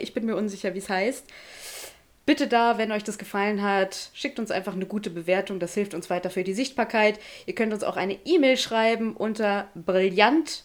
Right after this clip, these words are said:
Punkt Doktor Who, zusammengeschrieben, at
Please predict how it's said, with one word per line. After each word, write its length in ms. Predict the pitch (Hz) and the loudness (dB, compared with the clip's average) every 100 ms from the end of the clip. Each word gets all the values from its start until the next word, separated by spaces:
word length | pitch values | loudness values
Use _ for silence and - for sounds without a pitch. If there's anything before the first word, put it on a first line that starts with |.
| _ | _
Punkt 520 | - 262 254 240 208 190 | -2 -2 -2 -8 -8 -6
Doktor 380 | 214 - 196 | -4 -2 -2
Who, 280 | 202 262 330 - | 0 -2 -4 -8
zusammengeschrieben, 800 | - - 160 180 196 - 240 285 - - - - _ - | -18 -10 -8 -8 -8 -10 -8 -10 -12 -18 -20 -20 _ 2
at 320 | - - - | 2 2 -8